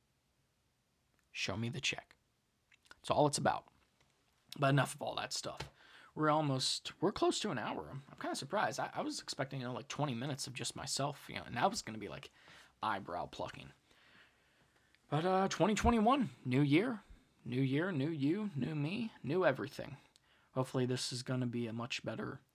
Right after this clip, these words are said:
year for all of us. It's definitely been a, a journey last year. Um, you know, be good to yourself. Spend some time with, uh,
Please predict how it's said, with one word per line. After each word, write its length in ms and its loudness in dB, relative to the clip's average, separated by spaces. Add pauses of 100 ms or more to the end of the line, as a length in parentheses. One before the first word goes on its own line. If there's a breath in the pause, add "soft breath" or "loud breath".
(160)
year 200 0
for 200 -4
all 160 2
of 80 -8
us. 160 -6
It's 220 -4
definitely 340 -2
been 200 -6
a, 180 -10 (520 soft breath)
a 40 -10
journey 460 2 (140)
last 360 -4
year. 180 -8 (840 soft breath)
Um, 600 -10 (960)
you 60 0
know, 140 -4 (720)
be 80 2
good 160 2
to 60 4
yourself. 340 0
Spend 240 0
some 160 0
time 460 -2 (100)
with, 300 -8
uh, 240 -6